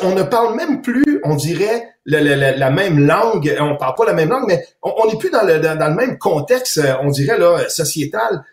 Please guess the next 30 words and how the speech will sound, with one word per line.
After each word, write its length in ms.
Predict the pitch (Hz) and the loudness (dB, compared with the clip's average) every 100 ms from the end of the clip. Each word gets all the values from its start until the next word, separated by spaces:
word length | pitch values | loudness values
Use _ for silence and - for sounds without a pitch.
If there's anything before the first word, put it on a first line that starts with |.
| _ _ | _ _
C'est 200 | - - | -6 -2
incroyable 560 | 285 285 240 302 302 - | -2 0 0 0 -2 -2
quand 140 | 165 | -2
même 200 | 156 190 | -2 -4
qu'on 140 | - 147 | -4 -6
soit 220 | 151 147 | -4 -2
pas 80 | 226 | -2
capable 460 | 214 - 196 202 | -2 -4 -4 -2
de, 80 | 147 131 | -2 0
de, 220 | 131 127 | 0 0
de, 420 | 131 123 117 - - _ | 2 2 0 -6 -16 _
de 80 | 143 | -2
publier 420 | 139 233 180 226 | -2 -4 -2 -2
un 40 | 170 | 0
article 320 | 139 233 170 | -4 -4 -2
à 20 | |
la 100 | 143 | -2
C 180 | - 160 | -2 -4
B 120 | 147 | -4
C 200 | 139 240 | -4 -4
sans 300 | - 185 180 | -2 -2 0
mettre 240 | 170 226 - | 0 -2 -4
ce 140 | - - | -10 -4
qu'on 140 | 160 | -2
appelle 240 | 135 190 175 | -2 0 0
un 120 | 143 | -2
Trump 340 | - 170 214 | -4 -4 -2
avertissement 640 | 165 143 143 - 135 151 147 | 0 -2 -2 -4 -2 -2 -2
maintenant. 360 | 117 113 135 135 - - - | -4 -4 -4 -6 -12 -20 -2
Mais 300 | 151 160 - | 0 0 -2